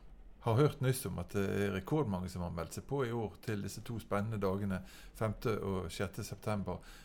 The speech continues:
Eh, og det er jo ute på, eh, Radisson Royal Hotel på Bryggen i Bergen.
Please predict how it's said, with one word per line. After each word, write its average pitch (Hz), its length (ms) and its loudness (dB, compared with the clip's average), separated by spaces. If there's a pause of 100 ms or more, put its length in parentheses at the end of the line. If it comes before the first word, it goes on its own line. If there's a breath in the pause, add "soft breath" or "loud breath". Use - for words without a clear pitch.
(240 loud breath)
Eh, 98 200 -2
og 104 100 0
det 123 120 2
er 127 40 4
jo 107 120 2
ute 107 260 -2
på, 92 480 0 (120)
eh, 98 180 -2
Radisson 104 560 0 (240)
Royal 110 300 4
Hotel 87 340 -4 (100)
på 113 80 -8
Bryggen 101 420 -2 (100)
i 95 40 -4
Bergen. 90 300 -4